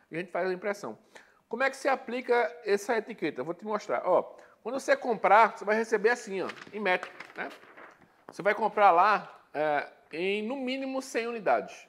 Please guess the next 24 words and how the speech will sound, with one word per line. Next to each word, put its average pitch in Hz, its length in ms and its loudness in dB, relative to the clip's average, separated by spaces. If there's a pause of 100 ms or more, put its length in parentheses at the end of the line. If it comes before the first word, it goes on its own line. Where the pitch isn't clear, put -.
(120)
Então, 170 120 -10
vai 196 120 0
ter 202 120 0
de 202 120 -8
cem, 220 440 -4 (360)
de 180 120 -14
quinhentos 196 540 -8 (160)
e 175 40 -18
de 196 120 -10
mil 190 240 -8
unidades. 185 540 -4 (920)
E 185 100 6
aí 202 160 8
você 226 200 0
comprou 233 340 2
cem, 233 260 -2
eu 214 100 0
quero 214 260 -2
vinte 233 340 -6
P, 220 360 4
vinte 226 340 -8
G, 196 360 2
vinte 220 340 -8
M. 202 280 -4